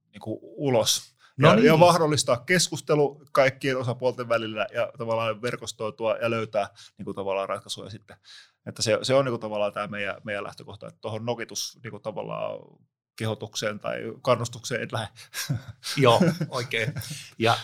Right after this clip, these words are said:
Speaker 2: tosiaan näin, näinhän se on, että on erilaisia
Speaker 1: <laughs>
Speaker 2: menetelmiä, erilaisia materiaaleja ja näille kaikille, kaikille on, niinku, se, tavallaan se oma luontainen
Speaker 1: Joo,
Speaker 2: alueensa ja
Speaker 1: joo,
Speaker 2: kolonsa
Speaker 1: joo.
Speaker 2: tässä rakentamisen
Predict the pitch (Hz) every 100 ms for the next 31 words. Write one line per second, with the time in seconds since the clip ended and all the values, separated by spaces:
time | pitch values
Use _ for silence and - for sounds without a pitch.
0 | - 156 156 127 139 147 139 147 156 135
1 | 131 165 151 135 - 131 139 143 - 127
2 | 135 120 156 151 135 135 123 127 131 147
3 | 131 117 - 120 143 147 120 117 113 110
4 | 113 113 110 - _ 147 123 127 123 147
5 | 139 127 117 113 - _ _ - _ -
6 | 160 151 127 127 131 127 147 - 151 143
7 | 131 123 - 160 131 123 127 110 107 107
8 | 107 101 - _ _ _ 131 117 120 110
9 | 104 113 113 101 131 117 104 107 107 110
10 | - 110 - - _ _ 123 120 107 110
11 | 110 110 117